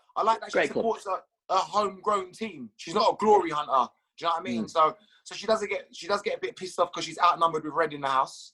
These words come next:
Speaker 2: <laughs>
Speaker 1: Like, there's a Liv-, Liverpool scarf in my son's cot.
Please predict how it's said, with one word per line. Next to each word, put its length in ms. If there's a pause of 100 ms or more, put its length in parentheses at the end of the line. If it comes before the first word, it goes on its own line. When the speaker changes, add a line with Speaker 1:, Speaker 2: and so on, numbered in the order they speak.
(180)
Speaker 2:
<laughs> 60 (600)
Speaker 1:
Like, 280 (220)
there's 160
a 60
Liv-, 320
Liverpool 300
scarf 340
in 60
my 100
son's 320
cot. 220